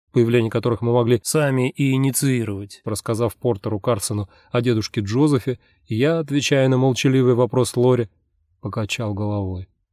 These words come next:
Лори вновь повернулась к Карсону. «Послушайте, я не имею ни малейшего понятия, откуда мне это известно,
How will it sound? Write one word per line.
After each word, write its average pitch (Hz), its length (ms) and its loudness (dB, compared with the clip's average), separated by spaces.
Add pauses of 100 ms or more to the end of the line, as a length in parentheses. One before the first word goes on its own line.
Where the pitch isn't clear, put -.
(720)
Лори 143 300 0
вновь 107 360 -4
повернулась 104 600 -4
к - 100 -20
Карсону. 101 540 -8 (1200)
«Послушайте, - 640 -6
я 127 400 -4
не 180 220 0
имею 175 320 4
ни 180 80 4
малейшего 165 640 2
понятия, 147 500 2
откуда 165 560 -2
мне 113 300 -2
это 120 160 -2
известно, 151 500 0